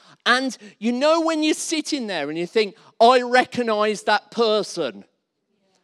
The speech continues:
Then I realised it was my mum 'cause we're there for her birthday. But then also, past her was a young man. I thought, "I recognise him."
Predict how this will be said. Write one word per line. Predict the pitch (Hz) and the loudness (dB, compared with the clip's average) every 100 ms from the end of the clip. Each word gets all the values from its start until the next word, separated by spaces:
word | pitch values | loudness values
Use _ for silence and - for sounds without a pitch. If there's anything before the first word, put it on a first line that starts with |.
| _ _ _ | _ _ _
Then | 240 277 | 2 2
I | 302 | 2
realised | 277 240 208 202 | 2 4 4 2
it | 226 | -4
was | 196 | -4
my | 185 180 | 0 0
mum | 160 165 | 0 -2
'cause | 277 208 160 | -2 -4 -2
we're | 151 | 0
there | 151 147 | 0 0
for | 180 | 0
her | 156 | 0
birthday. | 139 135 139 - 190 254 233 233 - - - - - 220 240 - | 4 2 2 2 0 -2 -12 -14 -16 -20 -20 -20 -20 -16 -10 -4
But | 285 | 2
then | 294 302 | 4 4
also, | 311 349 339 - 247 190 | 6 6 4 2 2 2
past | - - 339 - - - | -2 -6 -4 -4 -8 -4
her | 285 214 151 208 285 _ _ _ | 0 2 2 2 0 _ _ _
was | - 262 269 | -6 -4 -4
a | 294 262 | -4 -4
young | 262 294 302 | 0 0 0
man. | 277 185 | 0 0
I | 170 | -2
thought, | 170 269 160 | -2 -4 -2
"I | 247 | -4
recognise | 269 302 320 330 302 277 233 - | -2 -2 -2 -4 -4 -4 -4 -4
him." | 180 135 | -4 -4